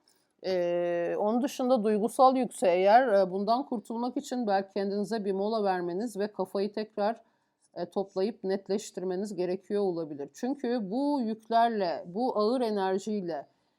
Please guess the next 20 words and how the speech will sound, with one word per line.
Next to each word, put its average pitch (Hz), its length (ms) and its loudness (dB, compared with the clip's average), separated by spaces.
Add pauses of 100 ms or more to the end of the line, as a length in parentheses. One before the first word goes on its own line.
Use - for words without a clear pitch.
(480)
önünüzü, 240 560 0
e, 202 680 2
net 247 260 -2
göremediğiniz 226 840 0
bir 202 80 -10
takım 233 380 -2
durumlar 202 440 2
söz 202 380 -4
konusu. 165 540 -6
Yani 226 300 0
hedef 220 380 0
yakın 294 260 0
ama 339 240 2
hedefi 269 420 0
belki 285 580 0
çok 262 220 -2
net 247 260 -6
göremiyorsunuz 214 840 -2
ya 196 160 -2
da 269 220 4